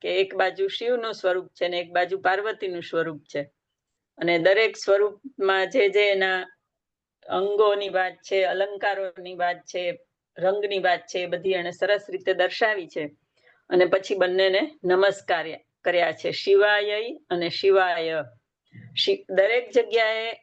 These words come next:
જ્યાં જ્યાં પાર્વતી માતાને માટેની વાત છે ત્યાં ય વાળા શબ્દો આવશે, એટલે ચતુર્થી વિભક્તિ, નમઃની સાથે ચતુર્થી વિભક્તિ લેવાની હોય.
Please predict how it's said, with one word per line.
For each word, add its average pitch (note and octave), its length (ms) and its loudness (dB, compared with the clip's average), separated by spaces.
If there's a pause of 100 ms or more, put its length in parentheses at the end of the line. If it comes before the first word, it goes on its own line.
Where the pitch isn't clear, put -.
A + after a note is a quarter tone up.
જ્યાં G3 340 0
જ્યાં A#3+ 200 2
પાર્વતી A#3+ 520 -2
માતાને A3+ 560 -4
માટેની G#3+ 460 -4
વાત G#3 220 2
છે F3+ 460 -2 (520)
ત્યાં G#3 380 0 (1080)
ય G#3+ 360 2
વાળા A3 520 -2
શબ્દો G3 440 2
આવશે, F#3 380 2
એટલે F#3 480 0 (100)
ચતુર્થી A#3 500 -2
વિભક્તિ, G#3+ 500 -6
નમઃની A3 640 0
સાથે G#3+ 380 -4
ચતુર્થી A#3+ 520 -2
વિભક્તિ G3+ 640 -2
લેવાની G#3 460 -4
હોય. E3 280 -10